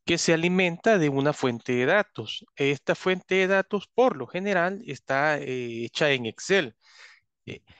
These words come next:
es un conjunto de datos que te lo pueden dar también, no directamente en Excel, te lo pueden dar, eh, a través de una base de datos y todo.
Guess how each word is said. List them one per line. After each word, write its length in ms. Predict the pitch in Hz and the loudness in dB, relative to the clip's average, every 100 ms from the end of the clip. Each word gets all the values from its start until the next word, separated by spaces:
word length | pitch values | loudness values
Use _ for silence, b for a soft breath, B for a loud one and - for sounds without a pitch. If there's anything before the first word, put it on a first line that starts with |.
| b b | b b
es 280 | - 165 165 | -6 -6 -6
un 100 | 180 | -8
conjunto 480 | - 165 175 180 185 | -8 -10 -8 -6 0
de 100 | 185 | 2
datos 380 | 190 175 - 202 - | 2 0 -4 -12 -10
que 100 | 180 | -4
te 140 | 165 | -2
lo 80 | 156 | -2
pueden 340 | - 160 165 | 0 0 2
dar 160 | 160 175 | 0 -2
también, 640 | - 165 151 170 196 208 - | -2 -2 -2 -6 -4 -6 -10
no 300 | 143 156 185 | -6 0 2
directamente 720 | 190 170 - 143 147 143 135 | 2 0 -2 -4 -4 -4 -8
en 80 | 131 | -8
Excel, 420 | 117 - 196 123 | -4 0 0 0
te 160 | - 120 | -4 -4
lo 80 | |
pueden 340 | - 131 135 135 | -2 0 0 2
dar, 260 | 135 156 - _ _ _ _ _ _ _ _ _ b b b - | 0 -2 -6 _ _ _ _ _ _ _ _ _ b b b -10
eh, 240 | 143 139 | -4 -2
a 80 | 127 | -2
través 320 | - 123 131 | -2 -2 0
de 80 | 131 | -2
una 220 | 131 127 | -2 -2
base 300 | 117 113 117 | -2 -2 -10
de 120 | 107 | -6
datos 500 | 113 143 151 - 123 | -2 0 0 -4 -12
y 60 | 117 | -2
todo. 320 | 208 170 113 | 2 2 2